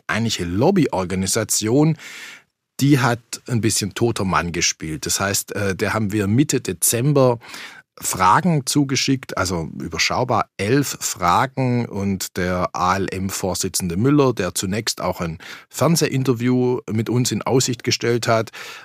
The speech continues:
äh, hat dann gesagt, nein, das geht alles, äh, äh, vielleicht in vier Wochen und so, und wir, er brauche vier Wochen Zeit, um die Fragen zu beantworten. Ja.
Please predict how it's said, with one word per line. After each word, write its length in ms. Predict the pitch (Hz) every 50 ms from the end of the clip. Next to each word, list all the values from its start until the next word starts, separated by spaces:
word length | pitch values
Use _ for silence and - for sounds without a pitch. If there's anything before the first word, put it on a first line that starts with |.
| - _ _
äh, 60 | -
hat 440 | 120 110 110 107 113 73 95 110 104
dann 120 | 104 101 95
gesagt, 240 | 90 104 95 -
nein, 240 | 92 90 90 98 101
das 200 | 92 90 - -
geht 240 | - 101 95 - -
alles, 520 | 87 104 110 110 101 95 - - - - -
äh, 60 | -
äh, 520 | 98 95 95 95 85 - 73 85 87 82 78
vielleicht 500 | - - - - - 90 85 92 101 -
in 80 | - 87
vier 380 | - - - 127 131 127 92
Wochen 400 | 98 143 160 - - 143 143 139
und 160 | 123 110 120 110
so, 240 | 113 117 117 117
und 300 | 117 110 101 98 92 95
wir, 260 | 101 95 90 90 87 -
er 80 | - 90
brauche 380 | - - 95 95 - - 85
vier 240 | - - - 131 101
Wochen 260 | 87 87 - 87 78
Zeit, 380 | - - 82 80 82 82 - -
um 180 | - 78 71
die 80 | 69 73
Fragen 340 | - - - - 78 78 78
zu 120 | - -
beantworten. 540 | - - - 69 - - 50 - - - -
Ja. 160 | - - -